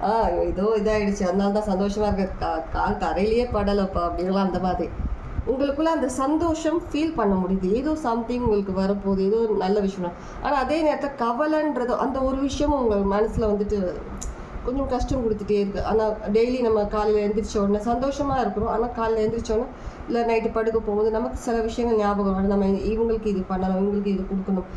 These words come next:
நம்ம லைஃப்க்கு நம்ம இது பண்ணணும், இல்ல குழந்தைங்களுக்காக இது பண்ணணும், நம்மளுக்காக இது பண்ணிக்கணும். அந்த மாதிரி சில விஷயங்கள் உங்களுக்கு,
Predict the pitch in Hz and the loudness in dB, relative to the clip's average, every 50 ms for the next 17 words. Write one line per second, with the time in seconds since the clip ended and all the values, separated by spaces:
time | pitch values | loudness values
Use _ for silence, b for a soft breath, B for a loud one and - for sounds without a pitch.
0 | B B B - 214 208 220 220 214 214 214 208 - 208 208 208 196 185 190 - | B B B -2 0 2 2 4 4 2 2 0 0 0 2 2 2 2 0 -2
1 | 196 - 208 196 190 190 185 185 190 190 196 196 - 208 208 214 220 208 202 196 | -4 -2 -2 0 0 0 2 2 2 0 0 0 -2 -2 0 0 0 0 0 0
2 | 190 196 190 190 190 180 180 180 185 185 185 190 190 196 190 196 208 214 214 208 | 0 0 0 0 0 0 -2 -4 -4 -2 0 2 2 2 2 2 2 0 0 0
3 | 202 202 196 196 190 - - - 196 185 185 180 175 175 175 180 - - - - | -2 -2 0 0 0 -2 -2 -2 -2 -2 -2 -2 -4 -4 -6 -6 -8 -10 -8 -6
4 | - - - 262 285 294 294 302 302 302 - 277 254 247 247 247 - 269 247 262 | -4 -2 -2 0 0 0 0 0 0 0 0 0 0 0 0 -2 -2 0 0 2
5 | 247 240 220 214 208 220 | 2 2 2 0 0 0